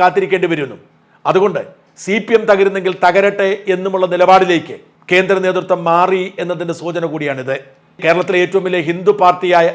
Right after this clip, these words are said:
സി പി എം പിളർന്നാൽ അതിന് നേട്ടമുണ്ടാവുക ബി ജെ പിക്കാണെന്ന് കേന്ദ്ര നേതൃത്വത്തിന് അറിയാം. കോൺഗ്രസിനെ ഇല്ലാതാക്കി അടുത്ത ഘട്ടത്തിൽ സി പി എമ്മിനെ തകർക്കാനുള്ള പദ്ധതി ഉപേക്ഷിച്ചതിൻ്റെ സൂചനയാണോ ഈ അന്വേഷണങ്ങൾ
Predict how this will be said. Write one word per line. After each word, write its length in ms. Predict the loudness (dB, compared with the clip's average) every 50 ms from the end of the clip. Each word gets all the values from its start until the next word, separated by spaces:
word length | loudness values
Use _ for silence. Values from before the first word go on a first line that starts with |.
| -4 -12 -10
സി 120 | -6 -6 -6 -6
പി 80 | -6 -8 -8
എം 60 | -8 -12 -20 _ _ _ _ _ -2 2
പിളർന്നാൽ 440 | 4 4 4 4 2 -2 -6 -8 -10 -16 _ _ _ _ _ _ _ _ _ -2 -2
അതിന് 180 | 0 0 -2 -2 0
നേട്ടമുണ്ടാവുക 640 | -2 -2 0 -2 -2 0 4 4 4 4 4 0 -4 -4 -6 -12 -8
ബി 120 | -6 -6 -4 0 2
ജെ 80 | 0 2 0
പിക്കാണെന്ന് 440 | -2 0 0 0 0 0 -4 -8 -14 -16 _ _ _ _ _ _ -4
കേന്ദ്ര 260 | -2 -2 0 0 -2 -2 0 0
നേതൃത്വത്തിന് 460 | 0 0 -2 -6 -8 -10 -8 -6 -4 -2
അറിയാം. 240 | -2 -2 -2 -2 -4 -10 -20 _ _ _ _ _ _ _ _ _ -6 -2
കോൺഗ്രസിനെ 480 | 0 0 2 2 2 0 0 0 -2 0
ഇല്ലാതാക്കി 500 | 4 4 6 6 8 6 4 4 2 -2 -2 -4 -8 -20 _ _ _ _ 2 2
അടുത്ത 200 | 2 4 2 2 0 0
ഘട്ടത്തിൽ 320 | -4 -6 -6 -8 -8 -10 -14 -16 _ _ _ _ _ _ _ -6
സി 100 | -4 -2 0
പി 80 | 2 2
എമ്മിനെ 180 | 2 2 0 0 0
തകർക്കാനുള്ള 520 | 2 2 2 0 2 0 0 0 0 -2 -2 0 0
പദ്ധതി 340 | -2 0 0 -2 -2 -2 -2 -4 -6 -14 -20 _ _ _ -6 -4
ഉപേക്ഷിച്ചതിൻ്റെ 640 | 0 0 0 0 0 -4 -6 -6 -6 -8 -8 -8 -8 -10 -14 -14 -6
സൂചനയാണോ 560 | 0 2 4 4 4 6 4 4 4 2 0 -2 -6 -16 -20 _ _ -6 0
ഈ 40 | 2 2 2
അന്വേഷണങ്ങൾ 600 | 2 0 -2 -2 -2 -2 -4 -8 -6 -4 -4 -4